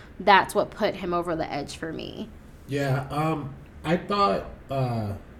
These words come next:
Speaker 2: there was a great pairing.
Speaker 1: Mm-hmm.
Speaker 2: They both killed, uh, the Johnny Cash song. Um, I just feel like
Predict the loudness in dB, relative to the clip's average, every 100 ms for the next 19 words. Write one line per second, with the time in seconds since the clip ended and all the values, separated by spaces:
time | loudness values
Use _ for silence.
0 | -18 -18 -18 -18 -18 -18 -20 -20 -20 -16
1 | -4 0 0 0 2 0 0 2 2 2
2 | 0 -4 -4 -2 2 2 2 2 2 0
3 | 2 4 4 0 -6 -16 -18 -18 -10 -2
4 | 0 2 0 -2 -4 -2 -2 -2 -2 -2
5 | -2 -2 0 0 0 -2 -6 -16 -18 -20
6 | -20 -8 -2 0 0 -2 -6 -10 -14 -18
7 | -18 -18 -16 -6 -2 0 -2 0 2 0